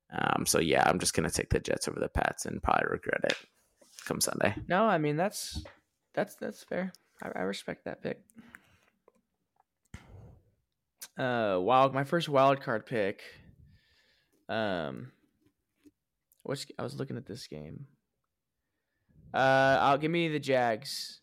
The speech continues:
Speaker 2: They've been on a downhill tear, uh, but if they win, they're in. And so, um,
Speaker 1: Yeah,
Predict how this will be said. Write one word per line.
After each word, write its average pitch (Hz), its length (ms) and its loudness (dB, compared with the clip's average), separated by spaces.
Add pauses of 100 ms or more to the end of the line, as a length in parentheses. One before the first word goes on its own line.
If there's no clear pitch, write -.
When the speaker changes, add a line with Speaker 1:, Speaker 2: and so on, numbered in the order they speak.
Speaker 2:
They've 139 260 0
been 143 140 0
on 131 120 0
a 113 180 0 (460)
downhill 139 600 2 (680)
tear, 127 640 0 (100)
uh, 117 240 4
but 113 200 0
if - 180 -4
they 123 140 4
win, 127 260 2
they're 120 160 4
in. 101 320 0 (540)
And 107 260 -2
so, 98 540 -2 (880)
um, 85 380 -8 (180)
Speaker 1:
Yeah, 98 240 4